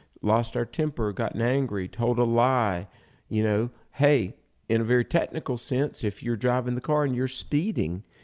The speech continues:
you're breaking the law, and that's a sin, 'cause Romans thirteen talks about obeying, uh, the law. So, Bert, I think the way to resolve this is to understand our position in Christ.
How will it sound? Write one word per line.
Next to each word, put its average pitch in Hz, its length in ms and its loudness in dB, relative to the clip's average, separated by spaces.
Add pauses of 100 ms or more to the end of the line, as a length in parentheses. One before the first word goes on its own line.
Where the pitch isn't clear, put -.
you're 143 120 -2
breaking 117 540 0
the 123 100 -2
law, 131 360 0
and 104 140 0
that's - 300 -4
a 107 60 -2
sin, 190 460 4
'cause 95 240 -2
Romans 104 380 0
thirteen 123 720 -2 (420)
talks 123 320 2
about 113 400 2
obeying, 110 640 2 (400)
uh, 110 240 4
the 110 140 2
law. 139 440 4 (300)
So, 131 420 8 (340)
Bert, 185 460 6
I 151 160 4
think 214 280 4
the 165 60 4
way 147 240 6
to 135 80 2
resolve 120 580 0
this 101 280 2
is 98 140 -2
to - 200 -4
understand 113 760 -2 (480)
our 113 160 2
position 123 880 4
in 113 240 -2
Christ. 101 680 -4